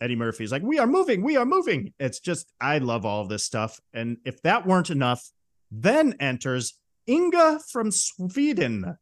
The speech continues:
which of course is Ophelia in disguise. And she's wearing the wrong costume for a Swedish woman. She's wearing lederhosen, which is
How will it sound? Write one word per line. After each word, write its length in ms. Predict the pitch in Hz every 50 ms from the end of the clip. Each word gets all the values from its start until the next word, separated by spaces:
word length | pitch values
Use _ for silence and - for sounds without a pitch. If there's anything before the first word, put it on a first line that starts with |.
| _ _ _ _ _ _ _ _
which 160 | - 147 143
of 160 | 185 185 - -
course 380 | - 170 170 151 147 - - -
is 200 | 131 127 - - _ -
Ophelia 680 | 131 - - - - 214 262 226 156 123 110 107 110 -
in 100 | 110 110
disguise. 720 | 95 107 98 - - 123 101 92 95 95 107 123 135 - - 127
And 100 | 110 104
she's 300 | - 151 139 117 - - _ _ -
wearing 240 | 147 214 247 208 170
the 100 | 151 143
wrong 220 | 156 175 175 151
costume 560 | - - 156 160 175 156 - - 131 107 101
for 180 | - - 120 113
a 140 | 90 101 107
Swedish 520 | - - - - 202 220 156 120 - -
woman. 300 | 147 120 107 104 104 107
She's 240 | 107 - 135 110 101
wearing 260 | 135 160 170 151 123
lederhosen, 680 | 110 131 151 156 131 107 92 113 107 98 87 107 104 104
which 160 | 104 107 -
is 260 | 127 110 95 - -